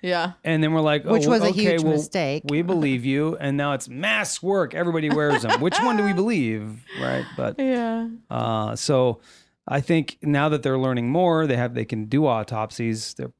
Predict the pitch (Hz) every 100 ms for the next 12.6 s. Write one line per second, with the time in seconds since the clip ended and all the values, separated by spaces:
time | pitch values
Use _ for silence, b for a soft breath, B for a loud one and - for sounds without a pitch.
0 | _ 131 127 - - 208 139 120 120 185
1 | 147 107 113 113 127 120 123 139 - 160
2 | 170 131 - 151 113 107 104 160 214 277
3 | 202 139 143 _ - 254 247 208 226 202
4 | 208 214 170 165 143 151 156 160 202 190
5 | 214 160 262 233 185 190 196 185 170 180
6 | 160 175 160 - _ 185 196 294 349 208
7 | 170 160 160 165 - 202 226 233 190 -
8 | 147 139 135 - 147 165 143 156 - 175
9 | 220 220 240 233 165 139 - 139 143 135
10 | 139 147 156 160 139 117 113 - - 220
11 | 214 208 233 247 285 277 226 220 208 202
12 | - - 202 247 - -